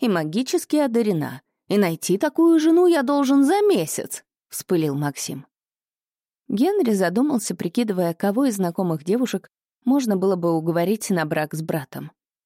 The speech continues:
«У вас было три года на поиски жены, а теперь, увы, да». «Нужно управиться за месяц, милорд», терпеливо разъяснил нотариус.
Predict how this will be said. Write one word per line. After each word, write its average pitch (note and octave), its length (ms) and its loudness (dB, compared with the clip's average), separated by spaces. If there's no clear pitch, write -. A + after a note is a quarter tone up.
«У E3+ 120 -2
вас D#3 280 0
было F#3+ 280 0
три E4 200 0
года A#3+ 340 0
на E3 160 0
поиски E3 400 -2
жены, D#3 440 -2
а D#3+ 160 -2
теперь, F3+ 480 0
увы, A#3+ 460 0
да». C#3 360 -4
«Нужно F#3 420 2
управиться G#3+ 560 -2
за F#4 140 0
месяц, A#3+ 520 -2
милорд», D3 580 -2
терпеливо D#3+ 560 0
разъяснил D#3 560 -4
нотариус. C#3 640 -8